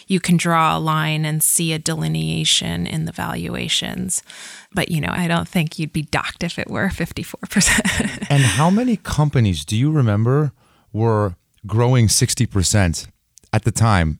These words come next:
Speaker 2: at a hundred million of A R R above?
Speaker 1: When we wrote this in
Speaker 2: When you wrote
Speaker 1: two thousand fourteen.
Speaker 2: this in two thousand fourteen.
Speaker 1: <laughs>
Speaker 2: Guesstimate.
Speaker 1: I mean,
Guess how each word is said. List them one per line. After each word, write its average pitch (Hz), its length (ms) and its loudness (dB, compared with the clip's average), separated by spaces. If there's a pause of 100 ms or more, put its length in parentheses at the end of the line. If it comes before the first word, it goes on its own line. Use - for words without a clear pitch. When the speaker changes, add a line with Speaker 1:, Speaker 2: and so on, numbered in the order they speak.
Speaker 2:
at 104 120 2
a 92 40 2
hundred 101 240 6
million 98 280 6
of 87 100 4
A 90 80 4
R 85 100 4
R 80 220 2
above? 73 420 -2 (420)
Speaker 1:
When 226 260 4
we 185 100 4
wrote 175 180 2
this 180 180 2
in 185 60 4
Speaker 2:
When - 20 4
you - 0 -
wrote - 20 0
Speaker 1:
two - 80 -4
thousand 170 280 2
fourteen. 110 460 6
Speaker 2:
this 98 160 6
in 117 60 4
two 113 100 4
thousand 104 240 6
fourteen. 139 280 4
Speaker 1:
<laughs> 190 800 2
Speaker 2:
Guesstimate. 117 720 2
Speaker 1:
I 208 220 0
mean, 190 460 2